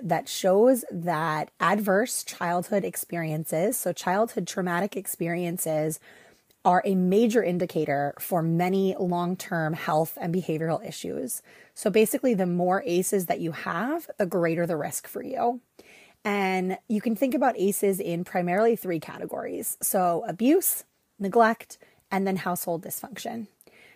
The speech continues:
So I'm not gonna go into what every single one of the aces are in the questionnaire. If you Google it, they're pretty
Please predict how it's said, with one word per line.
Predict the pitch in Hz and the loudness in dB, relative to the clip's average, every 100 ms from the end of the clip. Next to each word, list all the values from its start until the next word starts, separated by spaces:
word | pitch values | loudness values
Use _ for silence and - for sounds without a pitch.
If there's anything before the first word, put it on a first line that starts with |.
| - | -4
So | - 190 | 2 4
I'm | 190 | 4
not | 190 226 | 2 0
gonna | 269 | 4
go | 277 | 4
into | 269 285 | 4 0
what | 320 - - | -4 -2 0
every | 220 240 | 2 2
single | 262 240 233 | 2 4 6
one | 226 | 6
of | 220 | 6
the | 202 | 6
aces | 214 - 214 | 4 2 4
are | 202 196 190 | 8 8 8
in | 208 185 | 4 0
the | 202 | 0
questionnaire. | 185 185 - 185 185 190 | -2 -2 -2 0 4 4
If | 190 | 2
you | 196 | -2
Google | 185 190 202 202 | 0 2 4 2
it, | 196 | 2
they're | - | -6
pretty | - 202 | -2 -2